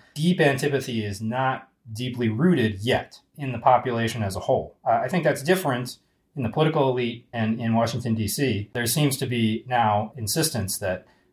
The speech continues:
U S and China cannot thrive together, that it's going to have to be one or the other.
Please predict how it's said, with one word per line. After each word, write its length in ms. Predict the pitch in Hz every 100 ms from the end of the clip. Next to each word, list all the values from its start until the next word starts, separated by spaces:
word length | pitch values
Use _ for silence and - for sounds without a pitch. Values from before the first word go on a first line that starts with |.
| -
U 140 | 127
S 140 | 117 123
and 100 | 107
China 340 | 123 110 104
cannot 320 | 123 117 107
thrive 260 | 113 101 92
together, 480 | 101 92 87 98 -
that 220 | 107 95 -
it's 140 | 101
going 180 | 113 104
to 80 | 98
have 160 | 107
to 80 | 104
be 260 | 98 92 - - - - -
one 160 | 117
or 80 | 104
the 140 | 98
other. 240 | 113 80